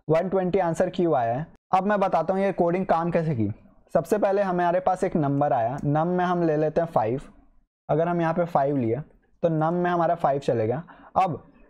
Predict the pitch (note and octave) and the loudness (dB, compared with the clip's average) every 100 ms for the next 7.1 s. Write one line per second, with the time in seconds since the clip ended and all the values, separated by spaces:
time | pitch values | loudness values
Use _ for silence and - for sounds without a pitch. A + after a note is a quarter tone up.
0 | - G#3 E3+ - D3+ E3+ G3+ G#3 F#3+ F3 | 0 0 0 -2 0 2 0 0 0 0
1 | F#3 F3+ E3+ A#2+ G#2+ - - D3+ F3+ G3 | 0 0 0 0 -4 -8 -4 0 0 0
2 | F#3 F#3+ F#3+ F3+ E3+ D#3+ D#3 B2+ D#3 - | 0 0 0 0 0 0 -2 -4 -6 -14
3 | - F3 E3 E3+ F3 F3+ F3 F3 D#3+ F3+ | -4 0 2 2 2 0 0 -2 0 -2
4 | E3+ D3+ D3+ D3 B2 A2 C3 - - - | 0 0 0 0 0 0 -4 -8 -20 -12
5 | - E3 B2+ - - _ _ _ _ - | -2 0 0 -6 -20 _ _ _ _ 0
6 | E3 F#3+ F3+ F3+ F3+ E3 B2 C3 D3 D#3+ | 0 0 0 0 0 0 0 0 0 0
7 | E3 | 0